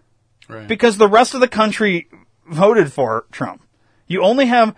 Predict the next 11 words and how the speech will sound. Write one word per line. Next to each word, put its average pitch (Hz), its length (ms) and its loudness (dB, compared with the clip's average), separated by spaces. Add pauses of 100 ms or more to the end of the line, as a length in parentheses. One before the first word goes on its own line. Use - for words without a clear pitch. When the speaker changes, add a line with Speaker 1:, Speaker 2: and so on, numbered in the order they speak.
(340)
Speaker 2:
conglomerates 175 720 -2
of 214 160 -2
clusterfucks - 920 -2 (760)
where 175 220 4
it's 160 200 -2 (120)
high 180 340 -2
crime, 143 460 -6 (1300)
uh, 120 300 -6 (580)
n-, 139 200 -20
no 170 340 0
guns, 165 520 -2